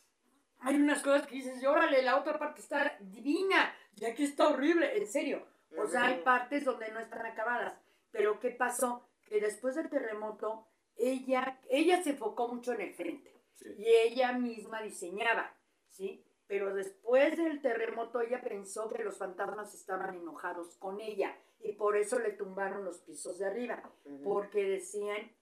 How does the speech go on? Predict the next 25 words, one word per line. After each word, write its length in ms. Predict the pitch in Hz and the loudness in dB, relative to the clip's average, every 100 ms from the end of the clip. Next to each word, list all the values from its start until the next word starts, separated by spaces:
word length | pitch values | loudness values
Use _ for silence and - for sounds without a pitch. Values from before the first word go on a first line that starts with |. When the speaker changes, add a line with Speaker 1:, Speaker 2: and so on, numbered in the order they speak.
| _ | _
Speaker 1:
que 380 | - 214 220 - _ _ | -2 -2 -2 -10 _ _
estaban, 640 | 175 - 196 190 196 185 | -18 -6 -2 2 2 0
este, 480 | 170 - - 156 147 | -6 -10 -10 -8 -6
muy 1000 | 143 131 - _ _ _ _ 156 226 254 | -6 -8 -12 _ _ _ _ -4 2 4
Speaker 2:
Enojado. 180 | 247 226 | 6 4
Speaker 1:
enojados 320 | 233 233 240 | 0 0 0
con 200 | - 226 | -2 -4
ella 260 | 226 233 247 | -2 0 0
porque 260 | 220 214 202 | -2 -6 -4
no 80 | |
había 200 | 214 220 | -4 -2
acabado 360 | 214 208 202 202 | -2 -2 -2 -2
la 160 | 185 180 | -4 -6
parte 260 | 170 - | -10 -8
de 100 | 190 | -6
atrás. 420 | 196 262 277 - _ _ _ 247 | -2 0 0 -2 _ _ _ -6
Entonces 500 | 247 247 269 311 302 | 0 4 4 4 2
se 100 | 254 | 0
empezó 720 | 208 202 202 - 226 254 - | 0 -4 -4 -2 -2 -2 -2
a 120 | 233 | -4
enfocar 920 | 196 190 196 180 - 233 226 277 - - _ _ _ | -4 -6 -2 -2 -2 0 4 2 0 -10 _ _ _
en 380 | 240 240 226 226 | -4 -4 -4 0
lo 200 | 226 214 | 2 2
de 180 | 202 226 | 0 0
atrás. 680 | 220 - 269 349 339 - | 0 2 2 2 -2 -8